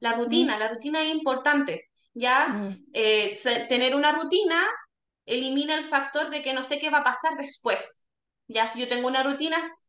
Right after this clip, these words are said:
Speaker 1: puedo predecir lo que pasa, y eso es importante en las personas con demencia.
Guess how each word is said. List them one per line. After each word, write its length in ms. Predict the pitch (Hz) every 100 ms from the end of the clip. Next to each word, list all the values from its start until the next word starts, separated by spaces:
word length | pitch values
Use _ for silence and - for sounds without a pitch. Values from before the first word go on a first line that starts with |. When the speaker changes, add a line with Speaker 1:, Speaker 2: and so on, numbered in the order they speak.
| _ _ _ _
Speaker 1:
puedo 280 | 262 269 269
predecir 600 | 254 240 226 - 349 370
lo 120 | 339
que 120 | 330
pasa, 300 | - 214 -
y 80 | 226
eso 120 | 247
es 60 | 302
importante 360 | 277 262 285
en 80 | 294
las 100 | 302
personas 340 | 294 285 285 277
con 140 | 277
demencia. 560 | 262 233 208 - -